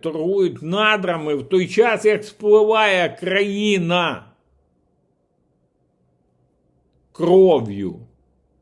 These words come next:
Приватна компанія, де чисті фунти, які представляють олігархів,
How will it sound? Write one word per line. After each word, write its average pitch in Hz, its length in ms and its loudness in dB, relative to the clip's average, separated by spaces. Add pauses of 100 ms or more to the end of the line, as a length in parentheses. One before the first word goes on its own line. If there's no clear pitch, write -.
(920)
Приватна 254 720 6
компанія, 185 1160 0 (360)
де 143 240 0
чисті 247 600 -4
фунти, 233 560 -8
які 190 400 -2
представляють 196 1040 -2
олігархів, 180 960 -2